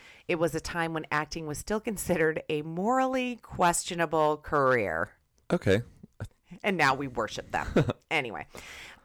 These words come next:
Speaker 1: um, the press dubbed Nance as the American Bernhardt. I'm assuming that was a famous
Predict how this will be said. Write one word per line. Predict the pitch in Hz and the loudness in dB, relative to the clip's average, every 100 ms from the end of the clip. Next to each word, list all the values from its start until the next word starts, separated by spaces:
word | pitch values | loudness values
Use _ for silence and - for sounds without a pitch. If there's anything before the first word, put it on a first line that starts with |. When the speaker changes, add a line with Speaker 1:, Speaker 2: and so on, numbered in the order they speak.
| - | 2
Speaker 1:
um, | 185 190 | 2 2
the | 180 | 0
press | - 269 254 | 2 0 0
dubbed | 185 156 180 175 - - _ _ _ _ - | -6 2 2 2 -10 -18 _ _ _ _ -10
Nance | 175 170 165 156 147 - | -4 -2 0 0 -4 -6
as | - 139 139 143 - | 0 2 0 -4 -12
the | 139 156 - | -10 -10 -6
American | 151 147 143 165 208 - 247 233 - - | -6 -4 -2 0 -2 -4 -12 -12 -14 -8
Bernhardt. | 147 135 127 101 90 - - _ - | -4 -4 -6 -8 -10 -12 -20 _ -16
I'm | 120 | -14
assuming | - 101 90 | -14 -14 -10
that | 104 - | -10 -10
was | - | -16
a | 82 | -16
famous | - - - 90 104 113 - | -18 -20 -18 -14 -12 -12 -14